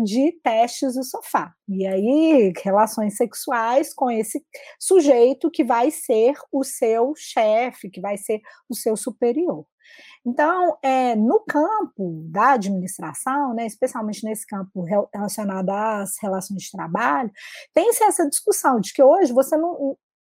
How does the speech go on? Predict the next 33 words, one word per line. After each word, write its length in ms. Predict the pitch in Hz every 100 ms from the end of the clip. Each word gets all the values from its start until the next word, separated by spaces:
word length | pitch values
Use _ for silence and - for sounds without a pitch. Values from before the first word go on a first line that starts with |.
| -
não 280 | 294 311 311
usa 260 | 330 349
mais 280 | 285 240 269
a 60 | 302
expressão 460 | 285 - 277 269
teste 360 | 269 233 254 -
do 100 | 240
sofá, 440 | - 403 - 247
ou 80 | 196
seja, 380 | 180 185 196 190 - _
você 120 | -
tem 120 | 196 208
muito 220 | 214 269
mais 200 | 262 269
mulheres 400 | 359 262 254 254
no 60 |
mercado 360 | 214 202 - 180
de 140 | -
trabalho 640 | - 247 247 214 208 226 294 - - - -
e, 60 | 240
não 160 | 254
nece-, 180 | 277 - -
e 280 | 254 240 214
você 260 | 220 254
mede 580 | 269 247 247 285 294 220
menos 380 | 214 226 233 220
a 60 |
performance 760 | 214 208 202 208 190 196 190 190
feminina 720 | - 196 233 254 233 285 302 285
por, 400 | 294 302 339 330 _
por 120 | - 311
esse 280 | 269 269
imaginário. 680 | 277 269 269 381 302 185 165